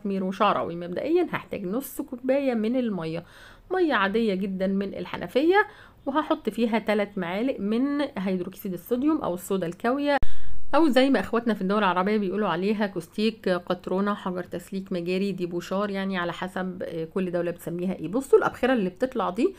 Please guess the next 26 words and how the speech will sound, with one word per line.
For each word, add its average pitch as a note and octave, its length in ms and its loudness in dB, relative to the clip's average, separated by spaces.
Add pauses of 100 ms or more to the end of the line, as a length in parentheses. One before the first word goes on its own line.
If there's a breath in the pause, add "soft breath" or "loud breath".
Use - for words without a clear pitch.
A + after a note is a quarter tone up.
(440 loud breath)
غلط C#4 240 0
خالص A#3 300 0
ان F#3+ 60 -2
انتي A3 220 -2
تستنشقيها، F#3 640 -6
الافضل F#3 380 -4
تكوني F#3 280 -4
لابسه F#3 260 -6
كمامه A#3 380 -2
او F4 380 2
فاتحه C#4+ 360 -4
شباك، G3 480 -4
شفاط، G3 640 -4
مروحه، F3+ 440 -2
اي D4+ 180 0
حاجه، C#4 220 -4
بحيث B3+ 400 -6
ان F#3+ 140 -2
الابخره G3 480 -6
دي A#3 260 0 (260 loud breath)
لا F3+ 100 0
تطلع A#3+ 420 -4
على G#3+ 200 0
بشرتك C4 560 -6
ولا A3 300 0
تستنشقيها. - 880 -12